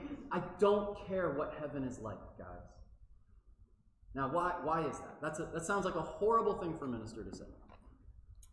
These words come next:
Well, this, this friend of mine, he had a very clear, solid, laid out definition of what heaven is like. And I said, "Well, what if it's not like that?" He said, "Well, it is.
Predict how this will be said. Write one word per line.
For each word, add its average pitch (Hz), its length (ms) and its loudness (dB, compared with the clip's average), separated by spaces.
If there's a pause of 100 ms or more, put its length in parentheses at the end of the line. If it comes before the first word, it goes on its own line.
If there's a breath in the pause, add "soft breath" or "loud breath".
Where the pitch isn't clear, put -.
(360 loud breath)
Well, 226 180 10
this, 320 200 8 (140)
this 254 160 4
friend 311 200 8
of 254 60 8
mine, 220 200 10 (160)
he 254 100 8
had 262 140 10
a 202 140 6
very 254 320 12
clear, 208 580 8
solid, 214 720 10 (380)
laid 226 520 8
out - 880 8
definition 208 460 6
of 180 80 2
what 160 140 4
heaven 208 200 4
is 185 120 4
like. 185 220 8 (440)
And 165 80 2
I 196 120 6
said, - 500 6
"Well, 190 100 4
what 226 100 8
if 196 80 4
it's - 140 0
not 202 180 2
like 240 200 2
that?" - 240 -6
He 139 40 -4
said, 120 200 2
"Well, 139 160 8
it 170 140 10
is. - 580 6